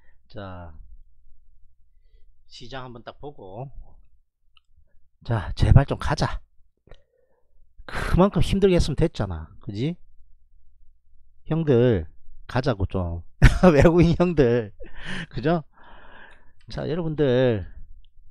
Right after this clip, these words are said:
가열차게 합시다. 아시겠죠? 지금 방송 삼십여섯 분 듣고 계신데, 세 분, 네 분 들어도 상관없어요. 원래 닥터케이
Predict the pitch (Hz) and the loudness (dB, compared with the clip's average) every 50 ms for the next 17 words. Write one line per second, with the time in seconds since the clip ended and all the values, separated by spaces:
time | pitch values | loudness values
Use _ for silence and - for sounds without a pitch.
0 | - - - 123 143 170 165 - - 156 147 127 - - - 120 107 101 113 - | -10 -4 0 2 2 4 4 4 4 4 4 2 0 0 0 0 2 2 0 0
1 | 156 151 143 - - 120 110 117 120 - - 135 135 - - 131 131 113 147 143 | 2 0 0 0 0 -2 -2 -2 -2 -6 -6 -6 -2 0 0 0 2 4 2 2
2 | 131 113 98 - - - - - 175 175 - - 143 131 151 - 151 - - 127 | 2 2 -2 -6 -12 -14 -6 -2 -2 -2 0 2 2 4 4 4 2 0 -2 -2
3 | 110 139 - - 117 - 110 104 - 131 127 123 135 117 87 - - - - - | 0 0 0 0 0 0 0 0 0 0 2 2 2 2 2 -2 -6 -14 -16 -18
4 | - - - _ _ _ _ _ - - _ - - _ _ - - - - - | -20 -20 -20 _ _ _ _ _ -20 -20 _ -20 -20 _ _ -6 -6 -4 -2 0
5 | - - - - 180 180 139 135 131 127 147 156 175 190 180 - - - - 120 | 4 6 8 8 8 8 4 -2 -4 -4 -2 -2 -2 -2 -2 -4 -6 -8 -8 -8
6 | 117 160 214 190 - - 180 175 147 131 165 190 202 - 196 202 - - - 202 | -6 -6 -6 -6 -4 -2 -2 0 2 2 2 2 2 2 0 0 -2 -2 0 0
7 | 170 147 151 160 151 117 101 | 2 2 2 0 0 -2 -4